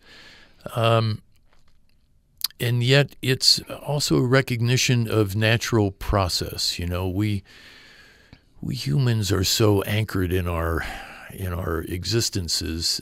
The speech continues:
uh, and we struggle, especially in Western society, struggle with the concept of dying and not being here. Um, and,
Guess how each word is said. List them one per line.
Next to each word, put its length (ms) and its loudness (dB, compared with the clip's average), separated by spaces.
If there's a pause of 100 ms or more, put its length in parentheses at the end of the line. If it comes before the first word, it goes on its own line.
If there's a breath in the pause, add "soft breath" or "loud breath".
uh, 420 -4
and 160 -8
we 80 -4
struggle, 560 0
especially 760 -2
in 200 -6
Western 400 -2
society, 540 -4
struggle 400 0
with 180 0
the 80 -6
concept 580 -4
of 280 -6 (180)
dying 460 -4
and 100 -8
not 220 -6
being 280 -4
here. 280 -8 (680 loud breath)
Um, 540 -4 (180)
and, 520 -8